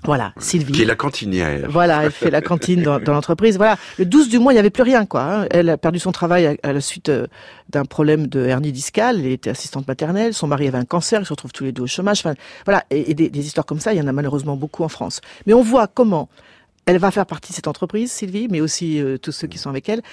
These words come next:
Speaker 1: et comment ils vont se transformer, comment ils vont créer leur travail. C'est-à-dire que l'entreprise à but d'emploi, elle est payée, donc à soixante-dix pour cent, les salaires sont payés par ce, ce transfert d'argent, les dix-huit mille euros. Et puis,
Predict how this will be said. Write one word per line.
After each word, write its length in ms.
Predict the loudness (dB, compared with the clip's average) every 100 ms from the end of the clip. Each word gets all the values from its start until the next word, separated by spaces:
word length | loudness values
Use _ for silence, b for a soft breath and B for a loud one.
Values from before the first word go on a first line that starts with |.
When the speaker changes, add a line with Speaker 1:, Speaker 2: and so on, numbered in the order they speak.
| B
Speaker 1:
et 80 | -4
comment 220 | 2 4
ils 60 | 4
vont 120 | 2
se 100 | 0
transformer, 640 | -4 -2 -2 -2 -2 -4 -2
comment 220 | 2 4
ils 120 | 4 2
vont 140 | -4
créer 540 | -4 0 2 2 0 _ _ _ _ _ _ _ _
leur 360 | -2 2 2 2
travail. 480 | -4 0 2 0 -2 B B B -2
C'est-à-dire 320 | 2 2 2
que 80 | 2
l'entreprise 460 | 2 0 0 2
à 60 | 2
but 160 | 0
d'emploi, 440 | -2 -2 2 0 0 B B B
elle 120 | 2
est 80 | 2
payée, 380 | 4 2 4 2
donc 220 | 2 -4
à 60 | -4
soixante-dix 420 | -4 -4 -6 -6
pour 160 | -8 -6
cent, 120 | -4
les 120 | -4
salaires 260 | -4 -4 -4
sont 140 | -6
payés 260 | -4 -4 -2
par 220 | -4 -6
ce, 180 | -10 -10
ce 140 | -10 -10
transfert 320 | -8 -6 -6
d'argent, 260 | -6 -6 -6
les 100 | -6
dix-huit 200 | -8 -6
mille 140 | -2
euros. 200 | 0 0 B B B -8
Et 80 |
puis, 360 | -8 -4 -4